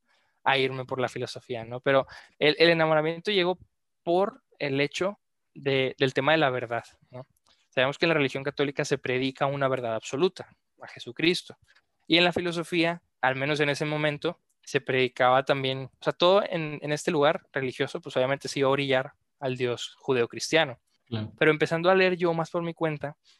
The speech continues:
Speaker 1: veía que el tema de la verdad es mucho más amplio y que, al menos ahorita, y esto también es fruto de la época posmoderna, sabemos que ya no se habla de una verdad absoluta. Ahorita hay como, todo es verdad, ¿no? Pero hay otra corriente un poquito más nueva que no va a decir que todo sea verdad, sino que partiendo de bases lógicas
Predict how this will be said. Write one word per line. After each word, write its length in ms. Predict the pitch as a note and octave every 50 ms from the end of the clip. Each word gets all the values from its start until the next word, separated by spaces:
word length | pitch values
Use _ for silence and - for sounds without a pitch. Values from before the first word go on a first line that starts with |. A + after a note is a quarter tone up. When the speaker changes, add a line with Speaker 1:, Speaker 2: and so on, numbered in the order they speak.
| _ _ _
Speaker 1:
veía 180 | - C#3 B2+ C3
que 100 | - E3
el 80 | - -
tema 180 | D#3 D3 D#3
de 60 | E3
la 120 | E3 D3+ C#3+
verdad 340 | C3+ B2+ B2 B2 B2+ C3 C3+
es 140 | C3+ -
mucho 220 | D3 C#3 - - C#3
más 220 | C#3 C3 - -
amplio 360 | E3+ F#3 G3 F3+ - D3+ C#3
y 100 | C3 B2+
que, 260 | - - C3+ B2 A#2+ - -
al 140 | - C3+ C3+
menos 320 | C3+ C#3 D#3 E3+ - -
ahorita, 420 | D3+ D3 D#3 D#3 D#3+ - - C#3+
y 60 | C3+ C3+
esto 180 | B2 - -
también 220 | - C#3+ C#3+ C#3+ D3
es 60 | C#3
fruto 320 | - - D3+ D3 C#3+ - C#3
de 100 | C3+ C3
la 80 | C3 C3
época 300 | C3 - C#3 - C#3+ C#3
posmoderna, 680 | - C#3 - C#3+ C#3+ C#3+ D3+ D3+ D3+ D3 D3 E3 G3 _ _ - _ _ _
sabemos 320 | - C#3 C3+ C#3 D3 -
que 100 | - D3
ya 120 | C#3+ C3+ C#3
no 100 | D3 D3
se 100 | - D3
habla 220 | C#3+ C#3+ C#3+ C#3+
de 80 | C#3 C#3
una 220 | C3+ D3 C#3+ C#3
verdad 260 | C3 C3 B2+ B2+ B2 A#2+
absoluta. 520 | A#2+ - - B2+ A#2+ B2 B2 _ - - - _ _ _ _ _ _ _ _ _ -
Ahorita 680 | C3 C3 C3 B2+ - D3 D3 D3 D3 C#3+ A#2 C#2+ - - _ _ -
hay 200 | - C3+ C#3 C3
como, 400 | - D3 D3 C#3 C3 B2 A#2 - _ -
todo 220 | C#3+ C#3+ D3 D3 D3
es 100 | C#3 C3
verdad, 360 | D3+ D3 C#3 B2+ A#2+ A#2 A#2 _
¿no? 120 | - C#3 _ _ _ - - _ _ _ _ _ _
Pero 420 | - F#3 F#3 F#3 F#3+ G3+ G3+ G#3 _ -
hay 160 | - C3+ C#3+ D3
otra 220 | C#3+ - D#3+ D#3+
corriente 420 | - D#3+ D#3 D#3 D#3 D#3+ D#3+ D3 D#3
un 80 | D#3
poquito 300 | D3 D3+ C#3+ D3+ C#3+ D#3
más 160 | D3+ D#3 D#3 D#3
nueva 320 | D3+ D#3 D3+ D3+ D3 C#3
que 140 | - - C3+
no 100 | C#3 C3+
va 100 | C#3 C#3+
a 40 | C#3+
decir 260 | C#3+ - C#3+ C#3 -
que 100 | - D3
todo 320 | _ - D3+ D3 D3+ D3
sea 160 | C#3 - D3 C#3+
verdad, 320 | C#3 C#3 D3+ F3+ F#3 F3
sino 340 | - - - C#3+ C3+ C3+ C3
que 160 | - - B2+
partiendo 500 | - - B2+ C3 - - D#3+ F3 F#3+ G3
de 100 | F#3 E3
bases 380 | D#3 D#3 E3+ - - F3+ E3+ E3
lógicas 760 | E3+ E3+ E3 - - - - - F3 F#3 G#3+ - - - _